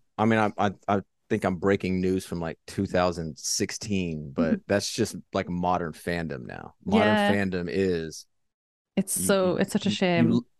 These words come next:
Speaker 1: you ha-, like, the people that hate it seem to be the, quote, biggest fans.
Speaker 2: Oh, yeah.
Speaker 1: And that was especially something that happened when Game of Thrones ended, where it's like they own it. Like the, The Witcher now, people have made this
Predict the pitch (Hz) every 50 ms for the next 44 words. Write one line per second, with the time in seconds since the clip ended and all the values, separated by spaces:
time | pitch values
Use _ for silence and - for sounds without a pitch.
0 | _ _ _ - 143 160 151 120 120 117 131 135 - 123 123 110 104 - _ -
1 | 110 98 - - 139 127 123 117 101 95 - - - - - 139 151 160 139 104
2 | 85 - _ _ _ _ _ _ _ - - 123 117 101 - 110 110 107 92 82
3 | 101 98 - 104 104 - - - 92 82 95 104 104 95 92 - - - - -
4 | 95 92 82 69 50 50 - - - - - _ _ - - 233 254 202 160 131
5 | 113 98 92 - _ _ _ _ - 92 98 104 113 117 110 104 95 - - -
6 | 117 110 - 110 - - 98 92 92 87 90 87 85 90 87 87 82 92 90 80
7 | 76 - - 85 82 78 76 73 - - - 82 80 73 71 69 67 69 71 71
8 | 67 62 62 - _ _ _ _ _ _ _ _ - 104 - - 92 87 - 90
9 | 90 98 101 98 - - 104 104 104 98 87 98 104 107 - - 151 - 156 147
10 | - 135 131 131 123 147 175 - - 107 90 85 82 73 73 - - 123 107 120
11 | 117 104 92 98 95 95 101 110 110 98 87 87 95 92 - - -